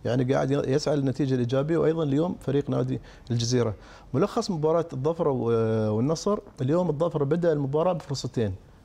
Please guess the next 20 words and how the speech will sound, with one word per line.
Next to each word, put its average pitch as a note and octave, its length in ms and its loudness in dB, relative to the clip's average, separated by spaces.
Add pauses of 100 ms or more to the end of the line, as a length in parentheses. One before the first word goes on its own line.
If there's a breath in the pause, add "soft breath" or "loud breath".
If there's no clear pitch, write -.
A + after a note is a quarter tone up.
في - 60 -8
الدقيقة D3+ 300 2
الثانية G3 340 0
والدقيقة D3 260 2
تسعة، G2+ 320 -4 (680 loud breath)
وفرصة G3 380 0
واحدة G#3 320 2
في F3+ 100 -6
الش-، - 160 -6
في - 160 -8
الدقيقة، D3+ 540 0
في، - 0 -
في B2 260 0
الشوط E3 200 -2
الثاني، A2+ 440 -2 (640 soft breath)
وترك G#3 360 2
المباراة F#3+ 340 2
كلها F3+ 240 0
للنصر. A2+ 400 -2 (1160 loud breath)
اليوم A3+ 380 4